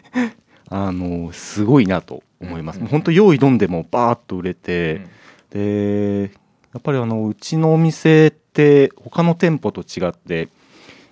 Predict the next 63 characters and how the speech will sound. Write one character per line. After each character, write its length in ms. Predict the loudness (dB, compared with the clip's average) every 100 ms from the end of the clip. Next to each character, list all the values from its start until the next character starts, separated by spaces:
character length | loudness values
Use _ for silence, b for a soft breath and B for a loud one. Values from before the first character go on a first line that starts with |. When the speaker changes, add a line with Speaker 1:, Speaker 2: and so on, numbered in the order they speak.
| b
Speaker 1:
社 260 | -10 -2 2
員 520 | 4 4 2 0 -2
と 140 | -2
い 40 | -2
う 40 |
か、 100 | -2
ス 100 | -4
タ 80 | -4
ッ 40 |
フ 140 | -4 -2
が 100 | -4
こ 180 | -4 -6
う、 40 |
買 160 | -2 0
い 40 |
に 80 | 0
来 80 | -2
る 80 |
こ 80 | -4
と 100 | -10
っ 20 |
て 120 | -14 -10
ほ 100 | 0
と 120 | 2
ん 40 |
ど 100 | 2
な 100 | 2
い 60 | 0
ん 40 |
で 80 | -2
す 100 | -10
け 100 | -10
ど、 160 | -8 -8
Speaker 2:
う 40 |
ん 140 | -10 -16 -14
う 40 |
ん 120 | -14 -14 -14
う 60 |
ん。 60 | -14
Speaker 1:
も 420 | -10 -10 -10 -12
う、 40 | -16 _ _ _
ス 80 | _
タ 120 | -4
ッ 20 |
フ 240 | -4 -4 -2
の 120 | 0
方 260 | -2 -2
々 280 | -2 0 2
も、 240 | 2 2 -2 _ _ _ _
ス 60 | -6
タ 80 | -2
ッ 40 |
フ 40 | 0
の 160 | -2
人 200 | -2 -8
た 100 | -6
ち 80 | -6
も 120 | -8
来 100 | -6
て 100 | -4
く 80 | -4
れ 120 | -6
て、 200 | -8 -10